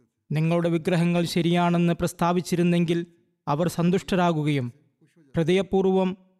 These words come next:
അനുസരണം സ്വീകരിക്കുകയും ചെയ്യുമായിരുന്നു. ഈ ആവശ്യം തന്നെയായിരുന്നു അവർ മുന്നോട്ട് വെച്ചതും. എന്നാൽ നബി തിരുമേനി സല്ലല്ലാഹു അലൈഹി വസല്ലം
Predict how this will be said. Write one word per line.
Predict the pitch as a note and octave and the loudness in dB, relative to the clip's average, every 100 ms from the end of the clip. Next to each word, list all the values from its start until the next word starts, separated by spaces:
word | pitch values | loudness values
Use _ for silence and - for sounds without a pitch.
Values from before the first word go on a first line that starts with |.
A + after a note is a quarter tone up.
| _ - | _ -2
അനുസരണം | E3+ F3 F3 F3 F3 | -2 0 0 0 0
സ്വീകരിക്കുകയും | F3 E3+ F3+ F3+ F3 D#3+ D#3 D3 | 0 0 0 -2 -2 0 -2 -2
ചെയ്യുമായിരുന്നു. | - D3+ D3+ C#3+ C#3 C#3 C3+ C3 B2+ C3 C3 A#2+ A#2+ | -4 -4 -2 -2 -2 -4 -6 -10 _ _ _ _ -4
ഈ | D3+ D#3+ | -2 0
ആവശ്യം | E3 E3+ - E3+ | 0 -2 -2 0
തന്നെയായിരുന്നു | E3 E3 D#3+ D#3 D#3 D#3 D3+ - _ _ - | 0 0 0 0 0 -2 -6 -10 _ _ -4
അവർ | D3+ D3 | -2 -2
മുന്നോട്ട് | D3 D3 D#3 D3 | -2 -2 -2 -4
വെച്ചതും. | D3+ C3+ D3 C#3 D3 C#3+ C3 C3 D3+ C3+ _ _ - | -10 -6 -8 -8 -12 -20 _ _ _ _ _ _ -6
എന്നാൽ | D3 D#3+ | 0 0
നബി | E3 E3+ | 0 0
തിരുമേനി | E3+ F3 F3+ E3+ | 0 2 2 0
സല്ലല്ലാഹു | F3+ E3+ E3+ F3 F3 E3+ F3 | -2 0 0 0 0 2 2
അലൈഹി | F3 F3+ | 2 0
വസല്ലം | F3 F3+ F3 | 0 0 0